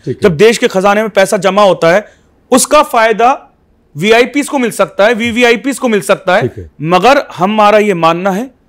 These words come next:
Speaker 2: अरविंद केजरीवाल जी का ये मानना है, वीवीआईपीएस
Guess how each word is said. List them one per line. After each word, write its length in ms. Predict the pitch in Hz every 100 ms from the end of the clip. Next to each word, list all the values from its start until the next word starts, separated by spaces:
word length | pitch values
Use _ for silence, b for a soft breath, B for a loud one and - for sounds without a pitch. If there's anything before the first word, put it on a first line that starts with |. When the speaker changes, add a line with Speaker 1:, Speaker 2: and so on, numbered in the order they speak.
| _ -
Speaker 2:
अरविंद 280 | 190 208 220
केजरीवाल 400 | 208 202 202 202
जी 120 | 202
का 100 | 220
ये 40 |
मानना 300 | 220 202 196
है, 220 | 190 262 _ _ _ _ 127 123 - _ _
वीवीआईपीएस 880 | 151 220 202 226 220 220 247 262 196